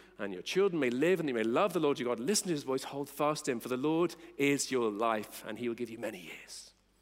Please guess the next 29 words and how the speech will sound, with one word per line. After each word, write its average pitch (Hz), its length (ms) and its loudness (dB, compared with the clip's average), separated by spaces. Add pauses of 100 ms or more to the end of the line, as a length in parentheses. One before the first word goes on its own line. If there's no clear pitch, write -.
(2500)
Choose - 260 -4
life. - 460 -16 (500)
I 123 40 -12
think 156 180 -2
this - 260 0 (680)
point, 123 280 2
I 117 60 -2
guess, 113 180 0
underpins 113 380 -2
all 151 160 2
of 147 40 -6
them 160 320 0
as 120 140 -10
well. 135 380 0 (260)
I - 40 -18
think 214 120 0
this 175 140 -2
is 165 100 -2
the 156 60 -10
sort 175 160 2
of - 80 -4
talk 165 240 0
that 143 80 -2
during 127 320 0
midweek 131 320 2
you 117 60 -2
might 120 160 0
want 117 140 -4
to 107 100 0